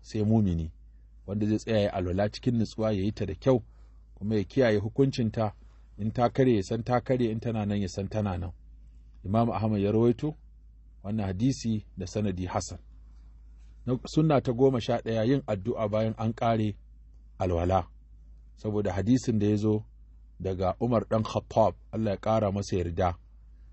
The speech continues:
ya ce, "Haƙiƙa manzon Allah sallallahu alaihi wasallama ya ce, babu wani ɗaya daga cikinku da zai yi alwala, ya kyautata alwalarsa, sannan ya faɗa bayan ya ƙare alwalarsa, ya ce, 'Na shaida babu abin bauta da gaskiya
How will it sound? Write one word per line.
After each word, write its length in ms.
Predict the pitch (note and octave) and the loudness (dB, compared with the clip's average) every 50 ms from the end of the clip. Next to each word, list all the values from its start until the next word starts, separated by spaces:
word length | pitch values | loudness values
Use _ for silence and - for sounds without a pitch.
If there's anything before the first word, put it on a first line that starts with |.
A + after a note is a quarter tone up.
| - | -18
ya 80 | - F#2+ | -16 -10
ce, 100 | - G2 | -8 -6
"Haƙiƙa 460 | G2+ - - C#3 C#3+ C3+ - B2+ A#2+ A2+ | -6 -2 0 2 2 4 4 2 2 2
manzon 340 | G#2+ G#2 G2 G2+ A#2 A#2 - | 2 0 2 0 0 0 0
Allah 300 | B2+ B2+ B2+ B2+ A#2 G#2+ | 0 0 2 2 2 2
sallallahu 560 | - - B2 A#2+ A2+ A2 G#2+ A2 A2 A2 G#2 G#2+ | 0 0 0 2 2 2 4 4 4 2 2 0
alaihi 180 | G#2 G#2 G2+ | -2 -2 -4
wasallama 380 | F#2+ - G#2 G#2+ G#2+ G#2 G2+ F#2 | -4 -4 -4 -4 -2 -2 0 0
ya 160 | F#2+ G2+ G2+ G2 | 2 2 0 0
ce, 240 | - - G2+ - - - - - - - - - - - - - - | -2 -6 -12 -12 -14 -16 -20 -20 -20 -20 -20 -20 -20 -20 -20 -8 -2
babu 260 | G#2+ B2 C3+ B2+ A#2+ | 0 2 4 4 4
wani 180 | A#2+ A#2+ A#2+ B2+ | 4 4 4 2
ɗaya 200 | - C3+ C3+ C3+ | 2 2 4 4
daga 200 | B2 A#2 G2 G2+ | 4 2 0 0
cikinku 420 | F2+ - - - B2+ B2 A2+ - A2 | -4 -6 -4 -4 -2 -2 -2 -2 0
da 100 | G#2 G2 | 0 2
zai 120 | G#2 A#2 A2+ | 2 2 2
yi 80 | A#2+ - - | 2 2 0
alwala, 500 | A2 G2 F#2 F#2 F2+ F#2 G2+ G2+ F#2 - - - - - - - - - - - - - | -2 0 0 0 2 4 4 4 2 0 -8 -20 -20 -20 -20 -20 -20 -20 -20 -18 -12 -8
ya 100 | G2 F#2+ | -8 -4
kyautata 460 | - - D3 D#3+ C#3 D#3 C3 - A#2+ - | 2 4 4 4 6 4 2 0 0 -2
alwalarsa, 600 | A2+ G2+ F#2+ F#2+ F#2+ A2+ A#2 A2 - G#2+ E2+ - - - - - - - - - - - - - - | -2 -2 0 2 2 2 2 0 -2 -8 -12 -12 -14 -20 -20 -20 -20 -20 -20 -20 -20 -20 -20 -20 -20
sannan 380 | - - G2+ G2 G#2 A#2+ C3 C#3 | -10 -6 -2 2 4 4 6 6
ya 80 | C3+ A#2 | 4 4
faɗa 300 | - A2 - A2+ A#2 A2+ | 2 0 -2 0 0 2
bayan 240 | A#2+ A#2+ A#2+ A#2+ B2 | 2 2 2 2 2
ya 140 | B2 A#2 A#2 | 2 0 0
ƙare 340 | - - B2 B2 A#2+ B2 - - | 0 0 2 4 4 4 2 0
alwalarsa, 600 | G2 F#2 F2+ F2 F#2 G#2 G#2 - - - E2+ - - - - - - - - - - - - - - | 0 -2 0 0 2 2 0 0 -2 -10 -12 -12 -14 -20 -20 -20 -20 -20 -20 -20 -20 -20 -18 -10 -6
ya 100 | F#2+ F#2+ | -6 -4
ce, 180 | - - A#2 | -2 0 2
'Na 200 | G#2+ A2+ B2 C3 | 4 4 4 4
shaida 500 | B2 - D3 C3+ A#2+ G2+ G2+ G2 F#2 F2 - - - - - - - - - - - - | 4 4 4 4 4 4 4 2 2 0 -4 -10 -20 -20 -20 -20 -20 -20 -20 -20 -6 0
babu 240 | A2 C#3 C#3+ C#3+ | 4 4 6 6
abin 180 | C3 A#2+ A#2+ B2 | 4 4 4 2
bauta 300 | A#2 A2 G#2+ A#2+ A2+ A2+ | 2 2 2 2 0 0
da 100 | G#2+ G2+ | 0 -2
gaskiya 540 | F#2 G2+ G2 - - - A2 G#2+ G2+ F#2+ | -2 -4 -8 -8 -6 -4 -2 -2 -2 -2